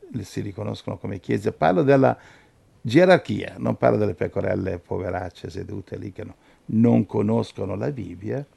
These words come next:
non possono fiatare. Se fiatano, uh, la tua anima può andare all'inferno e entri in purgatorio e chissà che magari non esci più.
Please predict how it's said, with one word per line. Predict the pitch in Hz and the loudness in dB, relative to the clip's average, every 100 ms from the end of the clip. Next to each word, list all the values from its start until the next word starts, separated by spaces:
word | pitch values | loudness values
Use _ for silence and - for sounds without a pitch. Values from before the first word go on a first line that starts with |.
| _ _ _ | _ _ _
non | 113 104 92 | -4 -4 -4
possono | 101 92 - 117 | -10 -10 -8 -10
fiatare. | - - 92 98 98 92 - - _ _ _ 214 | -8 -12 -10 -10 -8 -10 -12 -18 _ _ _ -20
Se | 208 - 139 | -18 -10 -8
fiatano, | - 110 120 - 131 | -2 0 0 -2 2
uh, | 139 131 117 98 95 80 78 - _ _ _ - | 4 6 4 0 -6 -12 -18 -20 _ _ _ -16
la | - | -16
tua | - 101 | -14 -12
anima | 92 110 95 | -6 -4 -4
può | 87 90 | -8 -14
andare | 90 95 | -10 -8
all'inferno | 95 87 - 98 117 120 104 - - _ _ - | -8 -10 -8 -6 -4 -4 -6 -10 -20 _ _ -12
e | - - - | -6 -4 -2
entri | 117 110 101 | -4 -4 -6
in | |
purgatorio | - 104 98 110 131 | -6 -8 -8 -2 0
e | 117 | 0
chissà | 95 - 107 | -2 -8 -10
che | - | -10
magari | 98 101 | -12 -10
non | 101 98 | -10 -10
esci | 98 - | -10 -12
più. | 95 131 | -6 -6